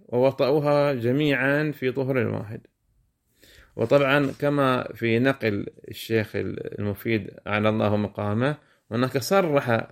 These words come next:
في نقل الشيخ المفيد أن الواطئين، حسب رواية الشيخ المفيد، كانا جاهلين. هذا يعزز أن كان، ماذا، كان واطئ شبهة،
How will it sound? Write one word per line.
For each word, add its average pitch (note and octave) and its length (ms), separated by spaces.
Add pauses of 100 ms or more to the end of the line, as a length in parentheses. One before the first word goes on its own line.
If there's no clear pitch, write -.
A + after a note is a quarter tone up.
(100)
في A2 280
نقل A2+ 200
الشيخ - 220
المفيد B2 640
أن A2 340 (420)
الواطئين، A2+ 1000
حسب G2+ 300
رواية G#2+ 280
الشيخ - 220
المفيد، A2 680 (480)
كانا D3 420
جاهلين. B2 1400 (1200)
هذا G2+ 160
يعزز A2+ 720
أن G#2+ 380
كان، A#2 380
ماذا، A#2+ 260
كان A2+ 260
واطئ A#2+ 380
شبهة، G#2 520